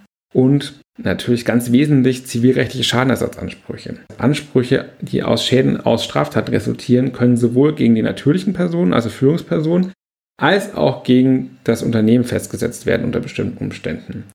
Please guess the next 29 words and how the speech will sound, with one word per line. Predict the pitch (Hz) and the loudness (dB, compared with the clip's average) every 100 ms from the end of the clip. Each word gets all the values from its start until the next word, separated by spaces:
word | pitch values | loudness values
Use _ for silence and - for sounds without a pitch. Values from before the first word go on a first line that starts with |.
| _ _ _ _ _ _ | _ _ _ _ _ _
Auch | - 120 | -4 -2
bei | 139 | 0
haftungsbeschränkten | 147 202 226 - - 120 110 113 | 0 0 0 -2 -4 -2 0 0
Gesellschaften | 107 110 123 156 156 - - | 0 2 0 0 -2 0 -2
ist | - 185 - | 0 -2 -2
dabei | 123 104 | -2 0
der | 98 | -2
Durchgriff | - - 143 185 - 185 190 190 | -2 2 4 2 -2 0 0 0
auf | 113 | -4
das | 123 - | -2 -6
private | - 107 117 143 202 | -6 -2 0 2 0
Vermögen | 190 131 120 135 143 | 2 4 4 4 0
der | 107 | 0
Leitungsorgane | 104 117 156 - - 123 117 117 131 160 143 | 0 -2 -4 -8 -4 -2 0 2 0 -2 -2
möglich. | 135 147 196 117 | 2 4 2 -2
Das | 110 101 | -4 -6
heißt, | 120 135 139 - _ _ _ _ | 0 0 -2 -10 _ _ _ _
hier | 131 | 0
sind | 120 120 101 | 2 2 2
Haus | 135 170 | 0 0
und | - 135 101 | -2 -6 2
Hof | 127 151 - | 2 2 0
in | 127 | -2
Gefahr, | 123 - 107 117 147 143 | -2 -2 -2 0 0 0
wenn | 123 | 0
es | 123 - | -2 -4
zu | 120 | -8
Schadenersatzansprüchen | 117 113 113 113 - - - 117 131 | -4 -4 -4 -6 -8 -10 -10 -12 -10
kommt. | - - - | -6 -6 -8